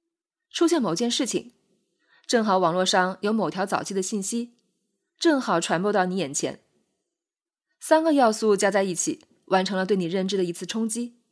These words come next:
于是你会感觉，“啊，这个好准，好厉害。”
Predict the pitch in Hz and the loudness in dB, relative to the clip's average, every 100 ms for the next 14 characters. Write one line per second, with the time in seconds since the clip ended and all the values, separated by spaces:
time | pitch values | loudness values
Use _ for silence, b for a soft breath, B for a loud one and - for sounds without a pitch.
0 | _ _ _ _ _ _ 190 208 180 196 | _ _ _ _ _ _ -4 -2 -2 -4
1 | 180 143 160 165 _ _ _ _ _ _ | -6 -4 -6 -8 _ _ _ _ _ _
2 | - - - _ B B B B B 262 | -10 -10 -14 _ B B B B B -2
3 | 185 185 170 175 185 139 - _ _ _ | 0 -2 -4 -4 -2 -4 -6 _ _ _
4 | - 165 165 247 214 185 - | -10 -8 -4 -2 0 -2 -4